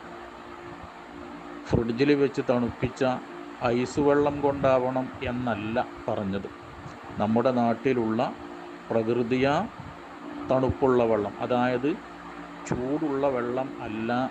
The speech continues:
എന്നർത്ഥം. വെള്ളം ചൂടാക്കി പച്ചവെള്ളവും ചൂടുവെള്ളവും പരസ്പരം കൂട്ടിക്കലർത്തി ആ വെള്ളം കൊണ്ടല്ല മയ്യത്തിനെ കുളിപ്പിക്കേണ്ടത്.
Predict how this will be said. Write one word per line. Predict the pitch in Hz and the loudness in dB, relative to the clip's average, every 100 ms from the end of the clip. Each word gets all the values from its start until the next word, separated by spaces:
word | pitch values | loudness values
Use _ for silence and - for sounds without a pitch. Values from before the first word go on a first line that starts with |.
| - | -4
എന്നർത്ഥം. | 120 117 117 110 - 117 - - - - - - - - - | -4 -2 -2 -4 -4 -4 -4 -12 -14 -14 -14 -14 -14 -12 0
വെള്ളം | 120 117 127 139 135 | 4 4 4 2 0
ചൂടാക്കി | 127 120 123 131 123 - 127 123 - | -2 2 4 4 2 -2 -6 -6 -8
പച്ചവെള്ളവും | - 113 - 131 127 127 131 135 135 | -4 -4 0 0 2 4 2 2 0
ചൂടുവെള്ളവും | - 117 123 127 123 123 127 131 131 - - - - - - - - | 0 2 4 4 4 4 2 0 -4 -10 -14 -14 -14 -12 -12 -10 -10
പരസ്പരം | - 123 120 - 139 139 139 | 0 2 2 2 4 4 2
കൂട്ടിക്കലർത്തി | 123 123 123 139 - 131 131 123 - 139 139 - - | 0 0 2 -2 2 4 4 2 -2 -2 -2 -8 -6
ആ | 123 143 | 0 4
വെള്ളം | 135 127 135 135 | 4 4 2 2
കൊണ്ടല്ല | 135 131 127 110 117 127 - - | 0 4 2 2 2 2 0 -4
മയ്യത്തിനെ | 117 117 117 123 | -2 -2 0 -2
കുളിപ്പിക്കേണ്ടത്. | 120 113 113 - 117 113 113 107 | 0 0 -2 -2 -2 2 2 2